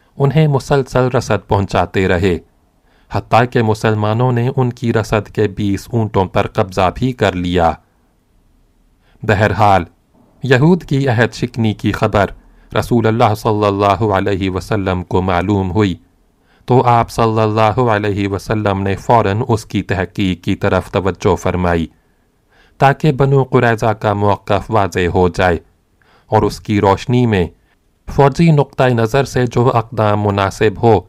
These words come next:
اختیار کیا جائے۔ چنانچہ آپ صلی اللہ علیہ وسلم نے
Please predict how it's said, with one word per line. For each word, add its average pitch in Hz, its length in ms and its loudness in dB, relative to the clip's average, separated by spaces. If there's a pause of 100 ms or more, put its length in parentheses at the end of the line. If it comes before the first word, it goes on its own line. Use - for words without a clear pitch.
(320)
اختیار 104 520 0
کیا 87 460 0
جائے۔ 85 260 0 (1120)
چنانچہ 98 420 -2 (140)
آپ 98 240 0
صلی 98 260 0
اللہ 95 400 0
علیہ 95 500 0
وسلم 98 580 -2
نے 95 220 0